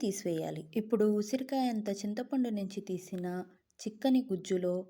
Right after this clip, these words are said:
వామును నలుపుకొని కలుపుకోవాలి. ఈ చింతపండు మిశ్రమాన్ని చీరుకున్న మిర్చి లోపల అప్లై చేసుకోవాలి.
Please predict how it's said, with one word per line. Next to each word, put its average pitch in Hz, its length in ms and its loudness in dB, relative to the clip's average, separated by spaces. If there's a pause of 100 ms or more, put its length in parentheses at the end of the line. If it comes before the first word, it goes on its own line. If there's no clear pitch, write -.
(140)
వామును 233 580 2
నలుపుకొని 180 800 -4
కలుపుకోవాలి. 165 760 -2 (1800)
ఈ 226 100 0 (140)
చింతపండు 262 500 2
మిశ్రమాన్ని 196 800 -2 (220)
చీరుకున్న 247 580 -2
మిర్చి 180 420 -2
లోపల 170 380 -2 (540)
అప్లై 233 320 0 (100)
చేసుకోవాలి. 156 640 -6